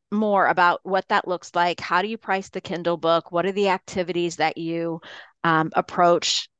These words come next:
to be able to get that Amazon bestseller launch on the Kindle?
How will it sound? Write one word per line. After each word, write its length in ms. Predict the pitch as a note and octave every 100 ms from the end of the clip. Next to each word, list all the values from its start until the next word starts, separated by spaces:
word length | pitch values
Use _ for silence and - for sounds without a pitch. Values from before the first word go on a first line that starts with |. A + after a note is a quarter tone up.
| _
to 100 | -
be 160 | F#3 F3+
able 160 | F3+ F3
to 120 | F#3
get 220 | F3+ F3
that 160 | F3+ E3+
Amazon 440 | F3 E3+ E3+ E3 E3
bestseller 600 | E3 D#3+ D#3+ D#3+ D#3+ D#3+
launch 320 | D#3 D#3+ -
on 160 | - E3+
the 80 | E3
Kindle? 640 | - E3+ D#3+ D#3 D#3